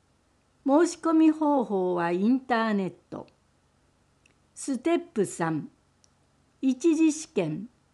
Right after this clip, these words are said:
動画選考通過者のみ。九月二十日から二十八日の期間で、日時と会場を予約。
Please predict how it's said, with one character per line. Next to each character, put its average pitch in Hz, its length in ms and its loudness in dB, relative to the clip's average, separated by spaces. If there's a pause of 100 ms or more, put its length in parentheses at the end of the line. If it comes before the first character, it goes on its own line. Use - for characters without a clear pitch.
(260)
動 311 260 2
画 302 140 2
選 294 340 -2
考 196 320 -2
通 285 320 -4
過 277 180 -2
者 180 180 -6
の 165 160 -4
み。 143 220 -6 (1160)
九 339 100 -2
月 277 340 0
二 185 180 -4
十 - 120 -12
日 240 200 -2
か 220 160 -4
ら 208 140 0
二 285 240 2
十 269 240 -2
八 185 340 -4
日 262 340 0
の 185 160 -2
期 208 160 -14
間 185 380 -4
で、 156 280 -10 (500)
日 302 360 4
時 233 160 -4
と 180 180 -2
会 220 340 0
場 254 380 4
を 240 80 2
予 180 180 -2
約。 143 520 -10